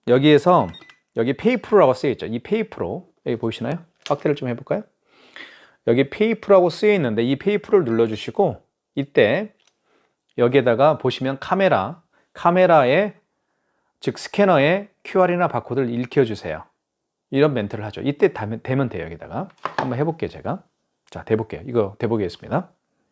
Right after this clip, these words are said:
여기다 이렇게 되는 거예요, 이렇게. 자, 금액 누르라고 뜨죠. 금액 눌러주시면 자, 결제가 될 겁니다. 자, 결제됐죠. 그러면서 이렇게 결제됐더라고. 삼천육백팔십구 원이 결제됐다라고 뜹니다. 스마트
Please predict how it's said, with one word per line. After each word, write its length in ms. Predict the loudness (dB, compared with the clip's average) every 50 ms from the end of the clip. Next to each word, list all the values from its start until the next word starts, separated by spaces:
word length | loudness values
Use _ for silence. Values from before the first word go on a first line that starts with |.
| _ _ _ _ -12
여기다 140 | -8 -8 -8
이렇게 160 | -8 -10 -12
되는 260 | -12 -10 -10 -10 -10
거예요, 140 | -12 -14 -16 -18
이렇게. 200 | -20 _ -20 -20 -20 _ _ _ _ _ _ _ _ _ _ _ _ _ _ _
자, 100 | -12 -12
금액 240 | -2 0 0 0 0
누르라고 280 | 0 0 -2 -2 -2 -2
뜨죠. 300 | -6 -8 -8 -10 -14 -12 _
금액 200 | -6 -6 -4 -4
눌러주시면 600 | -2 -2 -2 -4 -4 -8 -8 -6 -4 -4 -4 -6 -10 -18 -20 _ -20 -20 -20 _ _ _ _ _ _ _ _
자, 200 | _ -10 -10 -10 -8
결제가 320 | _ -2 -2 0 0 -2 -2
될 160 | -2 -4 -8
겁니다. 380 | -8 -10 -10 -10 -12 -12 -14 -16 _ _ _ _ _ _ _ _ _ _ _ -20 -20 _ _ _ _ -20 -20 -20 -18 -4
자, 80 | -4 0
결제됐죠. 480 | 2 2 2 2 0 -2 -2 -4 -6 -10 -10 -10 -16 -16
그러면서 360 | -4 0 0 2 2 2 2 2
이렇게 440 | 2 2 0 -2 -4 -4 -4 -6 -10 _ _ _ _ _ _ _ _ -12 -8 -8 -6 -4
결제됐더라고. 540 | -4 0 0 0 -2 0 -4 -2 -4 -4
삼천육백팔십구 880 | -2 -4 -6 -6 -4 -4 -4 -2 -2 -2 -2 -2 -4 -4 -6 -6 -4 -2
원이 200 | -2 0 -2 -4
결제됐다라고 1000 | -4 -6 -6 -4 -6 -6 -8 -8 _ -6 -4 -4 -4 -2 0 0 0 0 -4 _ _ _ _
뜹니다. 360 | 0 0 0 0 -6 -10 -14 -14
스마트 580 | -6 -2 -2 -2 -2 -2 -2 0 0 0 -2